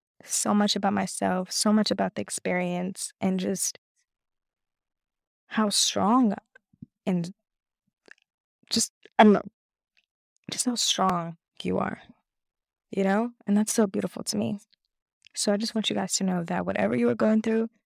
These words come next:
you're gonna get through it. Your soul is gonna lead the way because whether, like I said, it's a bad experience, you're hurt, you're angry,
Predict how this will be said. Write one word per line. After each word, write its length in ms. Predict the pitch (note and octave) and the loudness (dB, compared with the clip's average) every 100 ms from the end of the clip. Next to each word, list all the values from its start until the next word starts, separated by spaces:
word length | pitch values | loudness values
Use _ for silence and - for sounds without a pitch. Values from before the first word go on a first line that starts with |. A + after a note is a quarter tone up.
| _ _ _ | _ _ _
you're 120 | G3+ F#3 | -4 0
gonna 240 | F#3 F#3 | 0 -2
get 160 | F3 - | -6 -6
through 160 | A1+ | -6
it. 140 | - - _ _ _ _ _ _ _ _ _ _ _ _ _ - | -6 -10 _ _ _ _ _ _ _ _ _ _ _ _ _ -8
Your 100 | F#3 | -2
soul 680 | - - F#3+ G3 G3+ G#3 G#3 _ _ | 0 2 2 2 0 -2 -8 _ _
is 160 | F#3 F3+ | -4 -2
gonna 220 | F#3 F#3 | 0 -2
lead 220 | F3+ F#3+ F#3+ | -2 -4 -2
the 80 | |
way 420 | F#3+ F3+ F3 F3+ - _ _ _ - | -4 -4 -4 -10 -14 _ _ _ -4
because 600 | G3+ G#3 G3+ G3+ - - _ _ _ _ | 2 4 4 0 -8 -14 _ _ _ _
whether, 640 | G3+ G#3 G3+ G#3 G#3 G#3 G#3 _ _ _ _ _ - - | 0 2 2 2 0 -2 -8 _ _ _ _ _ -14 -8
like 140 | F#3+ F#3+ | -6 -4
I 80 | F#3 | -2
said, 360 | - - - - _ _ _ _ _ _ _ _ _ _ _ - | -2 -2 -4 -10 _ _ _ _ _ _ _ _ _ _ _ -2
it's 180 | G3+ F#3+ | 0 0
a 40 | |
bad 300 | E3+ F#3 F#3 | -2 2 2
experience, 760 | G3 - G#3 G#3 G#3 G3 - - _ _ | 2 0 2 2 2 -2 -6 -10 _ _
you're 140 | G3+ F#3+ | -4 -4
hurt, 520 | - G3 G3 A3 - _ - | 0 0 0 -2 -12 _ -14
you're 260 | F#3 F3+ - | -6 -6 -4
angry, 520 | F#3+ G3+ G3 G3+ | -2 -2 -2 -2